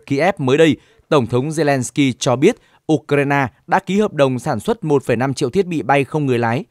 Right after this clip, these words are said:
trong năm nay. Trước đó, nhà lãnh đạo Kiev cho biết mỗi năm Ukraine có thể sản xuất bốn triệu thiết bị bay không người lái và đang nhanh chóng tăng cường sản xuất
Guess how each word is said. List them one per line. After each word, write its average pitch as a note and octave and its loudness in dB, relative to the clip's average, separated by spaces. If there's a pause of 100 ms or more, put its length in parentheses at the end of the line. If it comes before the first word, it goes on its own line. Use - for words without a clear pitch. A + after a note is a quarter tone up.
(160)
trong C3 0
năm B2+ -2
nay. C3 2 (600)
Trước A3 0
đó, D3 2 (280)
nhà B2 0
lãnh C#3+ -2
đạo D3 2
Kiev C#3+ -2
cho C3+ 0
biết D#3 2 (280)
mỗi D#3 0
năm D3+ 0 (120)
Ukraine C3+ -2
có E3 -2
thể E3 0
sản A#2 -6
xuất A3 -2
bốn C#3 0
triệu C3+ 0
thiết G#3 -2
bị D#3 -6
bay C#3+ 2
không D3+ -2
người B2+ 2
lái A#2 -2 (340)
và C3 0
đang C3+ 0
nhanh C3+ -2
chóng A#2+ -4
tăng D3+ -4
cường B2 0
sản A2 -6
xuất G#3 0